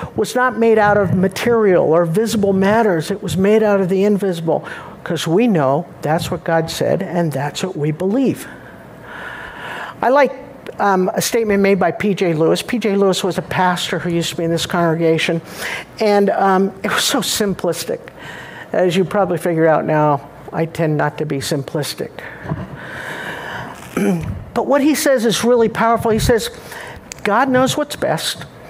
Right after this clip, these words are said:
God's in control. Therefore, we can trust him with our lives." Isn't that powerful? Isn't that a great statement?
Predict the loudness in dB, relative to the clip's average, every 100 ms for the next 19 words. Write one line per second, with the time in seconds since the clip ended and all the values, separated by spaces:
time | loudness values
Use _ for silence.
0 | -20 -20 -20 -20 -20 -18 -18 -16 -14 0
1 | 2 2 2 -2 -2 -2 2 4 2 -4
2 | -18 -18 -18 -6 -4 -2 0 0 0 0
3 | -4 -2 -2 -2 -2 0 2 2 4 4
4 | 2 0 -8 -16 -18 -18 -18 -20 -20 -18
5 | -8 -6 -2 0 0 0 -2 0 2 2
6 | 0 -4 -6 -16 -6 -4 0 2 0 -2
7 | -2 2 2 2 -2 -2 -2 0 -2